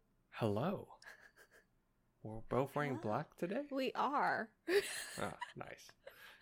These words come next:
Speaker 1: Nice, nice, nice, nice, nice, nice. 'Cause this is episode fifty-one of the Novo Convo podcast, where two stupids make it hype.
Speaker 2: Right.
Speaker 1: It's hype, yes.
Speaker 2: It's
Speaker 1: That
Speaker 2: hype
Speaker 1: is
Speaker 2: this
Speaker 1: right.
Speaker 2: week.
Speaker 1: It's hype,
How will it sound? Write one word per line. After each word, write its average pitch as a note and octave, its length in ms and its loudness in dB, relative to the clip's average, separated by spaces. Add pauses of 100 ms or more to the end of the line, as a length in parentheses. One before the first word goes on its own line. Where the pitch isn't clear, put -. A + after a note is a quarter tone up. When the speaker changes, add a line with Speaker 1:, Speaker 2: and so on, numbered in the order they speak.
(120)
Speaker 1:
Nice, A2+ 220 -4
nice, A2+ 200 -6
nice, A#2 140 -6
nice, A2+ 200 -6
nice, A#2+ 180 -4
nice. A#2+ 100 2
'Cause C3 160 4
this E3 180 6
is D#3 160 0
episode E3 420 8
fifty-one E3 520 6
of D3 160 4
the D3+ 80 2
Novo C#3+ 380 12
Convo C3 420 10
podcast, C#3 460 8
where G2+ 160 2
two B2+ 320 2
stupids B2 480 0 (280)
make B2 240 10
it A#2+ 220 10 (1080)
hype. - 280 8 (680)
Speaker 2:
Right. D#4+ 260 12 (840)
Speaker 1:
It's B2 140 4
hype, - 260 0
yes. - 200 -2
Speaker 2:
It's C#4+ 100 8
Speaker 1:
That - 100 10
Speaker 2:
hype A#3+ 120 12
Speaker 1:
is - 60 -2
Speaker 2:
this G#3 100 4
Speaker 1:
right. - 80 -4
Speaker 2:
week. G3+ 160 -2
Speaker 1:
It's A#2 140 2
hype, - 280 0